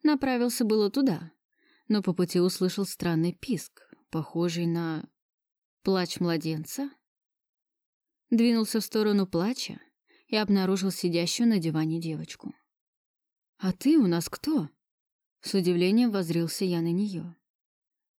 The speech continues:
«Не может быть», прошептал, поняв, что девочка просто копия моей Муси. Тот же капризный рот,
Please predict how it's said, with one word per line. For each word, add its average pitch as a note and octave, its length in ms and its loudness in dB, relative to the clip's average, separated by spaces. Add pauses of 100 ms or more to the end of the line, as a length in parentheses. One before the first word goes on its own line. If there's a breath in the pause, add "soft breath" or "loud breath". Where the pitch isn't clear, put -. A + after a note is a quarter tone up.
(140)
«Не F3+ 140 -4
может G#3+ 440 -4 (100)
быть», - 480 -12 (880)
прошептал, G#3+ 720 -6 (160)
поняв, G3+ 380 -2 (460)
что - 340 -2
девочка G#3 560 -2
просто - 460 -6
копия C#4+ 560 2
моей A3+ 240 4
Муси. B3+ 560 2 (1080)
Тот A#3 240 0
же F#3+ 100 2
капризный A#3+ 580 2
рот, - 360 -8